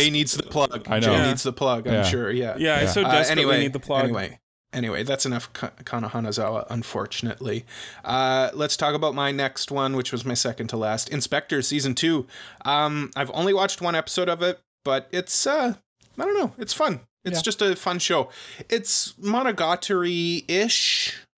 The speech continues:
Speaker 1: because it's kind of, it's very wordy. Like, they kind of just
Speaker 3: Mm-hmm.
Speaker 1: explain everything to you. And uh, it's supernatural. So it's, it's kinda cool, like, with the Japanese, like, supernatural element to it.
Speaker 2: Okay.
Speaker 1: Yokai and, and whatnot.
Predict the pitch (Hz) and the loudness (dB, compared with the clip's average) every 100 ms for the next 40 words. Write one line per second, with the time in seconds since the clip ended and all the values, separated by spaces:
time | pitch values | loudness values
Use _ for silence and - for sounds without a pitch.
0 | - 147 139 127 123 - 127 131 120 - | -10 -6 -2 -2 -2 -2 -2 -2 -2 -6
1 | - _ _ - 151 147 160 185 156 147 | -14 _ _ -6 -4 0 2 2 2 2
2 | 151 160 165 _ _ - 123 - 131 147 | 0 -2 -6 _ _ -8 -6 -4 -4 -2
3 | 143 143 156 151 143 131 117 123 135 147 | -2 0 2 2 2 0 -2 -2 -2 -2
4 | 135 143 127 147 143 151 151 _ _ _ | -4 -6 -4 -2 0 0 -4 _ _ _
5 | - 131 123 120 117 117 113 107 - - | -8 -4 -2 0 0 -2 -4 -6 -12 -18
6 | _ 117 117 113 113 110 107 110 98 - | _ -10 -8 -8 -8 -6 -6 -6 -8 -6
7 | - 104 123 - - 123 110 113 - - | -4 -4 -2 -2 -2 -4 -4 -4 -4 -2
8 | - 247 247 247 294 - 349 311 - 170 | 0 2 0 -2 -6 -4 -2 -2 -2 0
9 | 175 180 151 123 - _ _ - 123 123 | 2 2 2 -2 -4 _ _ -12 -8 -6
10 | 120 117 110 131 123 117 117 95 - 120 | -4 -2 -2 -2 -2 -2 -2 -2 -4 -4
11 | 113 101 120 - 143 139 151 151 147 156 | -6 -6 -6 -2 0 0 -2 -4 -4 -2
12 | 170 165 _ _ _ - 139 101 120 120 | -2 -4 _ _ _ -6 -2 0 0 0
13 | 127 117 120 120 117 104 104 117 - - | -2 -2 0 0 -2 -4 -8 -12 -12 -10
14 | 101 110 120 120 - 113 107 | -10 -10 -8 -8 -6 -6 -8